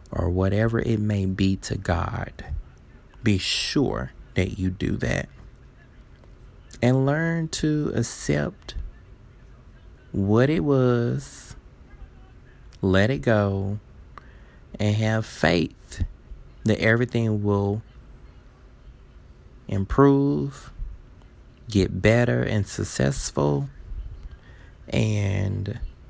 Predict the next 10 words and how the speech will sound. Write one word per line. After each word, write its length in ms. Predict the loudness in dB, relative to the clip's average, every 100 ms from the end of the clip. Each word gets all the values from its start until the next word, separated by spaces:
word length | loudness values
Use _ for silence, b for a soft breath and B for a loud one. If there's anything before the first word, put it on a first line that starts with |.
| -2
you 200 | 2 2
will 140 | 2
have 280 | 0 -2 2
peace 800 | 10 10 10 -6 -6 -8 -8 -14 -18 -20 -20 -20 -20 -18 -4
at 200 | -2 0
the 180 | -2 -2
end 680 | 0 2 2 2 -2 -2 -6 -6 B B B B B B B B B -4
of 500 | 0 2 2 0 -4 -2
the 140 | 0
storm. 880 | 0 -2 -2 -2 -4 -6 -8 -8 -10